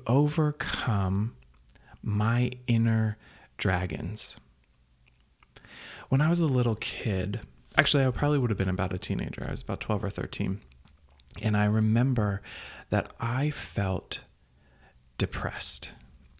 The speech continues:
I felt something was off within me mentally. Something was off within me emotionally. Something was off within me physically.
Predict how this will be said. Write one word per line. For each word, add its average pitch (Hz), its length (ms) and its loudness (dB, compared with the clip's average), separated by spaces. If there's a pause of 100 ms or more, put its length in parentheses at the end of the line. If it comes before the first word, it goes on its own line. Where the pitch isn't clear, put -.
(200)
I 107 240 2
felt 98 560 -2 (760)
something 139 560 2
was 110 220 2 (160)
off 113 380 0
within 120 600 4
me 117 160 4
mentally. 123 1000 2 (240)
Something 110 500 2
was 95 240 0
off 107 320 0
within 104 480 0
me 95 300 0 (200)
emotionally. 104 880 2
Something 117 380 0
was 101 160 -2
off 101 300 0
within 92 280 0
me 87 120 0
physically. 120 920 0